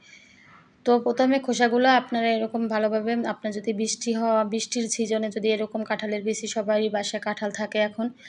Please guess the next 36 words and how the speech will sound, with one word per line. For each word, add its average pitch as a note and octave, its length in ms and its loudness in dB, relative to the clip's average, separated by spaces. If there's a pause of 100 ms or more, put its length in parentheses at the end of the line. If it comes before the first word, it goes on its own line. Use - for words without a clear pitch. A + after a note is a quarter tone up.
(300)
কাঁঠালের A3 360 0
সিজন, A3+ 340 -2
তো C4 100 0
এরকম G#3+ 460 -2
করে A3+ 260 0
হালকা A3 460 -4
তেলে A3 280 0
ভেজে A3 340 2 (640)
আপনারা A3+ 400 -2 (180)
প্রথমে C#4 340 2
যখন C4 260 2
ভাজি A#3 240 2
করবেন B3 360 0
তখন A3+ 320 -2
খুব G#3 440 -4
তেল G#3+ 180 2
দিবেন G3+ 220 -4
না, F#3+ 160 -4
খোসাগুলো G#3+ 500 -4
ভালোভাবে G3+ 420 -2
ছেড়ে G3+ 280 -2
যাবে F#3+ 260 -6 (540)
আপনি G#3+ 180 -8
টালা G3+ 280 2
দিলে। F#3+ 360 -4
তো - 60 -10
এখনও C4+ 400 -2
কিন্তু A#3+ 220 -2
আপনার A3 260 -2
বে-, G#3+ 140 -4
বিচিগুলো A3 500 -2
খালি G#3+ 260 -2
খাওয়া G#3 300 -2
যায়, A3 220 0
অনেক G#3 200 -4
স্বাদ G#3 260 -4